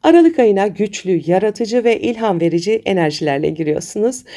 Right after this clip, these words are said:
Gökyüzü sizleri sahneye davet ediyor. Yay burcundaki Güneş, Mars ve Venüs üçlüsü hayatınızın kalp merkezini, yani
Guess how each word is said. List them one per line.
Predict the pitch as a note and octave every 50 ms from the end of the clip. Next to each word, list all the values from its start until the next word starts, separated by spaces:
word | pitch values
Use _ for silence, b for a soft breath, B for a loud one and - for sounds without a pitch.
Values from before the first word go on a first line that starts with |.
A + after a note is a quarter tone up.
| B B B B B B
Gökyüzü | - E4+ F4 E4+ F4 D#4+ D4+ A3+ A3+ C4+ C#4
sizleri | - - A#3 A3 G3+ A3+ A3 G#3 A3+
sahneye | A3+ - G3+ G3 G3 F3+ E3+ E3+ E3+
davet | E3+ D#3+ D#3 D3+ E3 E3+ E3+ -
ediyor. | E3+ D#3+ E3 F3+ F3 E3+ F#3 F#3+ G3+ G3
Yay | G3 E3+ F#3+ A3 A#3 G3+ E3
burcundaki | F#3+ F#3+ E3+ - F3 E3+ E3 F3 E3+ - F3 D#3+
Güneş, | C#3 F3+ G3+ F3 D#3+ E3 E3+ E3+ - -
Mars | D#3+ E3+ F3 G3 G#3+ G#3+ G3+ - - G3
ve | F#3+ F#3 D#3+ D#3
Venüs | A3 D4+ D4 C#4 A3 - -
üçlüsü | F#3 E3+ - - D#3 D#3+ D#3+ D#3+ - F#3+ F#3 G3+ G3+ B B B B B B B B
hayatınızın | B - D4+ D#4+ D#4 C#4+ C4 B3 - A#3 G#3+ G#3 G3+ G3+ G3+ G#3 A3 A3 G#3
kalp | - - - A#3 C4 B3+ - -
merkezini, | F#3 F3 D#3+ D#3+ E3 E3 - F3 E3 C#3+ D#3+ E3 E3+ F3 G3+ G3+ B B B B B B B
yani | - A3+ A3+ A3 G#3+ G3+ G3+ G3+